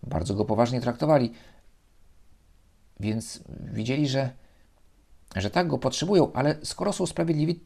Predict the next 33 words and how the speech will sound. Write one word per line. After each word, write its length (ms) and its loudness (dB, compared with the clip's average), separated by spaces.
to 100 0
Bogu 400 0
nie 100 0
pozostaje 440 -2
nic 220 -4
innego, 400 -2
jak 180 -4
tylko 300 -8
ich 340 -6
zbawić. 680 -2
Albo 580 0
nawet 420 -4
nie 100 -2
tyle 200 0
zbawić, 380 4
co 140 -2
dać 380 4
im 120 -2
to, 120 0
co 100 -4
im 100 -2
się 120 -2
należy. 360 4
Że 120 -10
nawet 320 -4
trudno 260 2
to 100 0
nazwać 340 2
zbawieniem, 440 6
po 80 -8
prostu 360 -8
spełniliśmy 800 0
kryteria 500 4